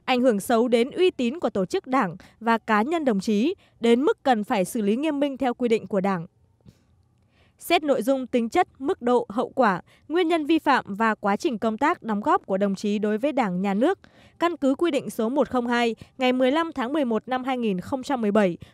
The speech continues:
của Bộ Chính trị về xử lý kỷ luật đảng viên vi phạm, Bộ Chính trị quyết định thi hành kỷ luật đồng chí Hoàng Trung Hải bằng hình thức cảnh cáo.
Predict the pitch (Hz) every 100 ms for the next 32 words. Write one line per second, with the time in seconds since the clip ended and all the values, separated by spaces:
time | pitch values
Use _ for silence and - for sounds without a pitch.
0 | - 233 196 233 - 226 294 294 240 _
1 | _ 262 247 240 233 220 285 294 214 226
2 | 226 214 180 254 277 240 247 254 220 -
3 | _ _ - 277 262 254 302 330 - 440
4 | 415 240 359 320 247 214 220 214 233 226
5 | 220 - 254 320 220 - 254 254 185 -
6 | - - - 247 220 240 208 403 _ 262
7 | 190 196 190 208